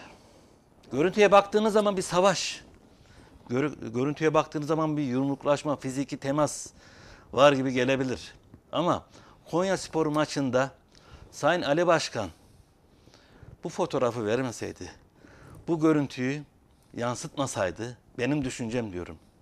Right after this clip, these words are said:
Ee, Konyaspor maçında Kayserispor mağlup olurdu.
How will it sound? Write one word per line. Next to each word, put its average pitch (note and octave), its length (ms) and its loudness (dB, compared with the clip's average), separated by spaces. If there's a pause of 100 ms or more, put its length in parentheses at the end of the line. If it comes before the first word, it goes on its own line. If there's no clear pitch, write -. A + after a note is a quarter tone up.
(1160)
Ee, C#3 260 -10
Konyaspor E3+ 640 -2
maçında C#3+ 560 -2
Kayserispor D#3 880 -2 (640)
mağlup G3+ 420 6
olurdu. B2 380 2